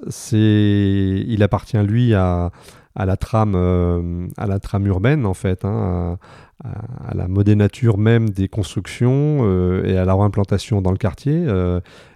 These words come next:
elles, elles marquent vraiment le quartier à travers leur implantation. Euh, on est quand même dans un quartier, euh, relativement pavillonnaire autour de nous. Et ces grandes constructions, euh,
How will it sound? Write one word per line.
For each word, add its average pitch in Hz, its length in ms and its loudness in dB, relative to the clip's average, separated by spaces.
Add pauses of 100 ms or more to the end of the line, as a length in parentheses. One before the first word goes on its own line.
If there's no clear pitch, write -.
elles, 90 260 -4
elles 90 180 -2
marquent - 600 -2
vraiment 107 480 2
le 95 140 4
quartier 104 460 -4
à 95 80 -4
travers 95 260 -6
leur 92 140 -4
implantation. 98 600 -6 (180)
Euh, 90 260 -8 (200)
on 95 140 -6
est 95 80 -4
quand 104 100 -4
même 101 120 -2
dans 92 180 -2
un 92 60 -2
quartier, 98 500 -6 (480)
euh, 92 140 -4
relativement 92 500 -4
pavillonnaire 98 580 0
autour 92 240 -4
de 92 120 -2
nous. 139 240 0 (480)
Et 87 100 -6
ces 98 180 -6
grandes 120 280 0
constructions, 107 880 -2
euh, 87 160 0